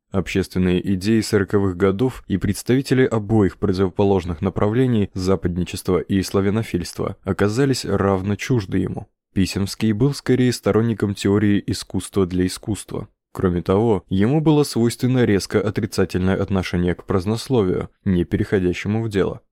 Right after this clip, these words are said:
Возможно, это послужило тому, что в идеях и той, и другой группы Писемский был склонен видеть слабые стороны, дающие ему повод для насмешки. В тысяча восемьсот пятьдесят седьмом, тысяча восемьсот шестидесятых годах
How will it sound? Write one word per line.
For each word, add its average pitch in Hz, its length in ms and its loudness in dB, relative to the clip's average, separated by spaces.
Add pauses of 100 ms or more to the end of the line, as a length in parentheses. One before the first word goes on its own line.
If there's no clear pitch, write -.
(140)
Возможно, 98 840 0
это 123 220 -2
послужило 120 520 0
тому, 104 460 0
что - 220 -2
в 95 100 4
идеях 90 320 2
и 113 140 -6
той, 95 280 0
и 101 160 -4
другой 95 380 2
группы 113 500 2
Писемский 147 480 0
был 131 160 4
склонен 107 440 2
видеть 95 320 0
слабые 95 420 2
стороны, 98 580 -2
дающие 104 640 0
ему 135 280 0
повод 92 400 0
для 92 160 0
насмешки. 104 600 -4 (240)
В - 140 -20
тысяча 95 400 -2
восемьсот 92 440 -2
пятьдесят 92 380 -2
седьмом, 117 440 -2
тысяча 135 380 -2
восемьсот 120 420 -2
шестидесятых 98 760 -2
годах 95 420 0